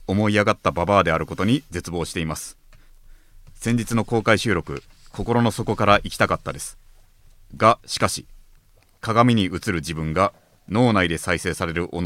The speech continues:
よりも格段にババアであることにおじけづき、そしてチケットを申し込むことを諦めました。当日は様々な方がいらっしゃったようですね。私がババアにあぐらをかいている間にも、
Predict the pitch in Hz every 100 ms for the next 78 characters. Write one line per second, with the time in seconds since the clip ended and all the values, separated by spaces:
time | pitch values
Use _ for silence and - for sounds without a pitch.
0 | 87 85 78 76 87 - _ _ _ -
1 | 107 127 131 127 117 113 123 110 87 90
2 | 85 80 78 76 78 92 95 82 - -
3 | _ _ _ _ _ - 101 123 107 -
4 | 120 - 87 87 101 - 101 87 85 110
5 | 113 85 98 90 90 85 - - _ _
6 | _ _ _ _ _ - 113 113 110 113
7 | 117 - 110 123 107 87 78 90 80 82
8 | 90 - 80 80 71 69 - 85 90 _
9 | _ _ _ _ _ _ _ - 92 113
10 | 120 113 - 104 104 123 101 82 92 107
11 | 107 104 113 98 80 78 78 80 78 65